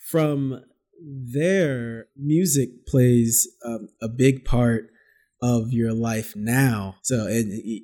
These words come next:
you're, you're a D J, so I have to, I have to ask, w-, uh,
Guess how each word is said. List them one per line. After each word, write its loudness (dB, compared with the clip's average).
you're, -2
you're 4
a -2
D 8
J, 0
so 0
I -4
have 2
to, -14
I -10
have -6
to -14
ask, -6
w-, -4
uh, -4